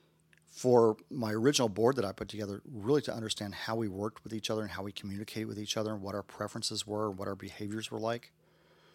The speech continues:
And then later on, we used it to really help when we go and talk to one of our veterans or first responders, what are some of the ways that they best, that they best, um, communicate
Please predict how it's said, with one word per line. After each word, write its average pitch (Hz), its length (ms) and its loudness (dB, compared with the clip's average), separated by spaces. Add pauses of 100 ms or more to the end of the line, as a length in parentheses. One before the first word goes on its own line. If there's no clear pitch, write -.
(600)
And 127 100 4
then 127 80 6
later 123 240 8
on, 123 80 4
we 113 120 0
used 113 260 2
it 107 100 -2 (1080)
to 113 100 -2
really 117 260 8
help 110 340 2 (640)
when 117 340 2
we 110 140 2
go 113 300 2
and 104 120 0
talk 107 320 -4
to 107 320 0
one 107 160 -4
of 101 60 -8
our 101 100 -2
veterans 101 600 -2 (1000)
or 110 140 0
first - 280 0
responders, 110 680 -2 (680)
what 117 260 2
are 117 60 4
some 113 160 2
of 110 60 0
the 104 40 0
ways 107 160 0
that 101 120 -10
they 110 100 0
best, 104 380 0 (840)
that 101 140 -8
they 113 120 2
best, 104 460 -2
um, 95 260 -8 (880)
communicate 117 640 0